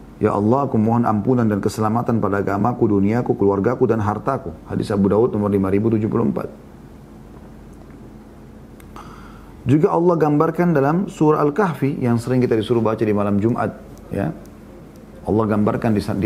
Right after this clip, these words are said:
antara salah satu kisahnya selain Ashabul Kahfi, ada kisah orang yang, dua orang yang memiliki kebun, lalu yang satu ini diingatkan oleh temannya agar selalu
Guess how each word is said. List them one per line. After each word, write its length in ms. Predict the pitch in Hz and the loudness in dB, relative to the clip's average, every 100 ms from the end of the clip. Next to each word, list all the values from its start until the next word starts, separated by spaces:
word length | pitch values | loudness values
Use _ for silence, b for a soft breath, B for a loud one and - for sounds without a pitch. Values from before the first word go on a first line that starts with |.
| 98 | 0
antara 240 | 117 147 | 0 0
salah 240 | 135 - | -2 -2
satu 240 | 123 131 117 | -4 -4 -6
kisahnya 320 | 107 135 117 | -4 -2 -2
selain 320 | 107 117 113 | -2 -4 -2
Ashabul 320 | 101 - 101 | -2 -2 -2
Kahfi, 320 | 92 107 123 135 | -2 -2 0 -2
ada 80 | |
kisah 240 | 120 135 - | 0 -2 0
orang 320 | 123 143 147 | 0 0 2
yang, 160 | 135 208 B B B B | 2 0 B B B B
dua 160 | 104 113 | 2 2
orang 320 | 135 143 143 | 2 0 0
yang 160 | 135 131 | 2 2
memiliki 400 | 113 107 95 123 | 2 2 0 0
kebun, 480 | 113 135 127 95 101 | 2 4 2 0 0
lalu 240 | 104 107 | 2 2
yang 160 | 104 104 | 0 -2
satu 240 | 107 110 | -4 0
ini 160 | 131 135 | 0 0
diingatkan 480 | 107 104 117 117 | 0 0 -2 -2
oleh 80 | 113 | -4
temannya 400 | 104 104 117 110 | -2 0 2 0
agar 240 | 92 98 98 | 0 -4 -2
selalu 320 | 104 110 | 0 2